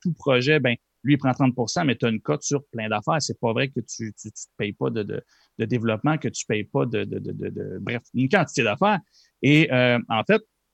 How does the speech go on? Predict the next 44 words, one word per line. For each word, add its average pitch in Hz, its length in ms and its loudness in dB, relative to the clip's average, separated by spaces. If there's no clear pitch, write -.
Hey 190 260 2
a 113 100 -4
sorti - 600 -2
ça 185 420 0
et 147 360 2
c'est - 360 -2
revenu 202 540 0
vraiment 151 360 0
sur 170 300 0
le, 131 140 2
le, 120 160 2
le, 110 280 -2
le 131 160 2
tapis. 127 300 -2
C'est-à-dire 143 400 0
que 147 200 4
la 147 200 2
cote 220 220 2
de 156 80 2
Apple 147 580 4
est, 131 340 2
euh, 104 240 -4
est - 200 -8
exagérée. 170 840 2
Et 120 80 -2
non 139 160 0
seulement 120 380 0
ça, 196 120 -2
c'est 123 180 -4
qu'il 120 200 -4
y 117 100 -2
a 123 60 2
un 117 80 -2
contrôle, 151 640 0
euh, 120 100 -2
très - 240 -2
sévère 170 680 2
de 117 80 0
tout 143 140 -6
ce - 100 -4
qui - 100 -6
se - 80 -8
passe. 104 340 0
Et 196 320 2